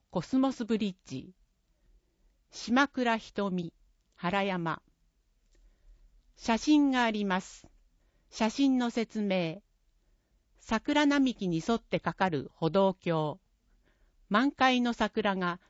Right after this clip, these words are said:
水色の欄干にかぶさるように枝を伸ばしています。赤色と紺色のランドセルを背負い、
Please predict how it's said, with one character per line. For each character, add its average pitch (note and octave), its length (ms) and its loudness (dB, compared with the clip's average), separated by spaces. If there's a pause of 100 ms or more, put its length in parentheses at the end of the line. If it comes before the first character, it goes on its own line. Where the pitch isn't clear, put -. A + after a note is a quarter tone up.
(200)
水 G3+ 300 2
色 C4+ 260 4
の B3+ 140 0
欄 A#3 240 2
干 A3+ 300 0
に G#3+ 260 -4
か G3+ 160 -2
ぶ C4+ 100 0
さ C#4+ 160 2
る B3 140 0
よ F#3+ 200 2
う D#3+ 60 0
に C#3+ 300 -2
枝 G3+ 320 4
を A#3 80 0
伸 G3+ 140 -2
ば A3+ 160 2
し - 100 -18
て F3 100 -2
い C#3+ 140 -2
ま C#3 140 -4
す。 - 280 -16 (1120)
赤 C4+ 340 0
色 C4+ 260 0
と A#3+ 160 -2
紺 B3 340 0
色 A#3 220 -2
の A3 160 -2
ラ G#3 140 0
ン A#3 100 0
ド B3 120 -2
セ G#3 200 -2
ル D3 160 0
を C#3 80 -4
背 E3+ 200 -2
負 E3 160 0
い、 A#2 160 -6